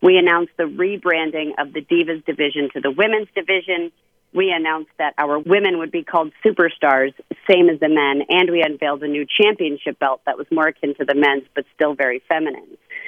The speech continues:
Since that time, our women have been more regularly headlining and main eventing all of our programming, including WrestleMania thirty-five, where Ronda Rousey, Charlotte Flair, and Becky Lynch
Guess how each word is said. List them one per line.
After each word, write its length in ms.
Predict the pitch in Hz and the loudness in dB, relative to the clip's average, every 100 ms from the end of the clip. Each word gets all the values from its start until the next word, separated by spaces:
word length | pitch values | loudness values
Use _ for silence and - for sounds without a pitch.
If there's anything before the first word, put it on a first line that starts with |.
| - - | -18 -2
Since 200 | 247 226 - | 2 4 4
that 320 | 185 220 254 - | 2 2 0 0
time, 300 | 165 143 139 | 2 4 2
our 260 | - 175 185 | 2 2 2
women 340 | 170 196 196 175 | 2 0 0 -2
have 200 | 160 151 | -4 -2
been 220 | 165 160 | -2 -2
more 180 | 165 165 | 0 0
regularly 720 | 160 170 185 165 147 147 147 | 0 -2 -2 -4 -6 -8 -6
headlining 680 | 185 170 156 165 165 170 160 | -2 0 2 2 2 0 0
and 160 | 147 | -2
main 180 | 151 165 | 0 0
eventing 560 | 151 151 160 156 147 139 - | 0 -2 -4 -4 -6 -6 -2
all 260 | 170 208 | 0 0
of 100 | 202 | 0
our 120 | 160 147 | -2 -2
programming, 680 | - 143 139 139 135 131 - - _ - | -2 -2 0 0 0 -2 -6 -16 _ 0
including 560 | 202 196 240 254 214 | 2 2 0 0 0
WrestleMania 760 | 180 180 - 165 160 160 156 143 - | 0 -2 -2 -4 -2 -2 -2 -4 -2
thirty-five, 800 | 170 160 147 - 160 160 127 127 - _ - - | -2 0 -2 -2 0 2 0 -4 -12 _ -20 -2
where 360 | 160 170 165 | 4 4 4
Ronda 380 | 151 170 180 185 | 2 2 2 2
Rousey, 500 | 165 165 160 156 160 156 | 0 2 0 0 -4 -2
Charlotte 320 | 175 160 156 - | -2 -2 -4 -2
Flair, 320 | 170 160 156 | 2 4 2
and 220 | - 147 143 | 2 0 2
Becky 360 | 160 160 156 | 0 0 -2
Lynch 420 | 143 160 156 147 | 0 0 2 0